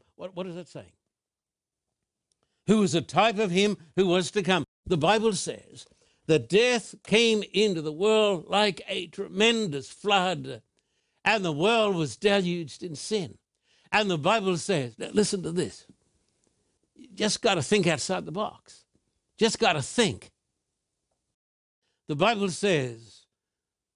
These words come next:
from Adam to Moses, death reigned over those people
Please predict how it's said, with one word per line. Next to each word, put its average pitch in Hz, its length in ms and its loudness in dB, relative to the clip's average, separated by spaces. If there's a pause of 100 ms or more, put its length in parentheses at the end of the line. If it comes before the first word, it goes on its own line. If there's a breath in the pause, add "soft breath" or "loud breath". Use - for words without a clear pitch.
(260)
from - 140 -20
Adam 202 580 -2
to 156 160 -12
Moses, 151 640 -4 (440)
death 185 380 0
reigned 208 440 2 (140)
over 196 280 2
those 180 260 2
people 190 380 -4